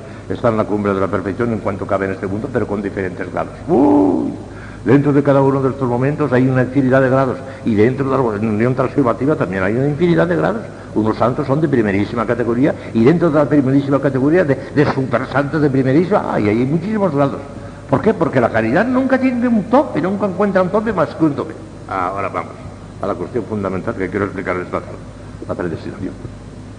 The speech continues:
La predestinación es el gran tope. Ya verán ustedes cómo funciona eso. Yo lo explico aquí en la Teología de la Perfección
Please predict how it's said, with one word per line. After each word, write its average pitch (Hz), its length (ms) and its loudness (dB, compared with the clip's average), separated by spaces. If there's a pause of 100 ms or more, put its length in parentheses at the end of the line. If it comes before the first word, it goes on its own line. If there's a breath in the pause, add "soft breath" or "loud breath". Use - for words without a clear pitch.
(380)
La - 60 -8
predestinación 95 600 -4
es 95 120 -2
el 87 80 -4
gran 80 140 -6
tope. - 220 -16 (1600)
Ya 90 100 -6
verán 104 220 -2
ustedes 113 340 -4
cómo 120 220 2
funciona 110 400 -4
eso. 104 200 -8 (1300 loud breath)
Yo 113 80 4
lo 127 80 4
explico 123 320 0
aquí 117 140 2
en 110 60 4
la 104 80 4
Teología 95 360 2
de 113 60 2
la 107 60 0
Perfección 107 560 0